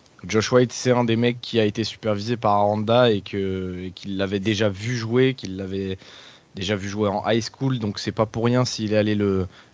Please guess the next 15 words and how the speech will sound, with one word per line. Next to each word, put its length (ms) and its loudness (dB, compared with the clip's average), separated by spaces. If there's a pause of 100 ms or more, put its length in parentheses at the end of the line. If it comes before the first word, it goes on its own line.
(140)
le 180 0
prendre 340 2
au 120 4
nez 140 4
et 80 6
à 60 6
la 120 4
barbe 260 4
de, 400 -2 (220)
de, 160 -2
d'autres 340 -2
équipes 260 -8
de 120 -2
sec. 360 0 (1120)
Euh, 220 2